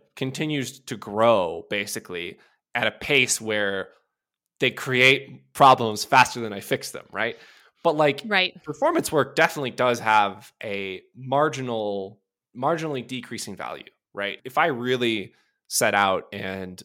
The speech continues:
Speaker 1: achieve all the things I wanted to achieve in this first year at, at Gusto, it could totally be possible that it's like, "Hey, like, all the really valuable performance problems here are solved. Like, thanks."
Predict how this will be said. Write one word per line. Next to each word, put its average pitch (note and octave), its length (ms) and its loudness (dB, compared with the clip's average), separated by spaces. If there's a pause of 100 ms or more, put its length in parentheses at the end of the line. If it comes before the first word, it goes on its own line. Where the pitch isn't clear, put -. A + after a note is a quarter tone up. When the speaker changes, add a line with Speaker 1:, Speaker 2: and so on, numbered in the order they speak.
(140)
Speaker 1:
achieve B2+ 460 0
all A2 180 0
the G#2 60 -4
things G#2+ 200 -6
I G2 60 -4
wanted F#2+ 300 -6
to F#2 120 -12
achieve F#2+ 580 -8 (140)
in G2 240 -10
this F#2+ 180 -12
first - 560 -10
year G#2 320 -4
at, E2+ 60 -8 (160)
at - 220 -14
Gusto, G2+ 420 -2
it - 80 -4
could - 160 -2
totally F#3+ 340 2
be A#2 120 -4
possible D#3 500 -4
that A#2+ 140 0
it's - 120 -8
like, A2+ 220 -4 (260)
"Hey, D#3 400 -2 (300)
like, A#2 320 -4 (500)
all C3+ 200 0
the F3 340 0 (120)
really C3 340 2
valuable A#2+ 420 0
performance A#2+ 460 -10
problems F#3 320 -4
here G#3+ 160 -4
are C#3+ 60 2
solved. A#2 460 0
Like, - 320 -14 (240)
thanks." - 440 -4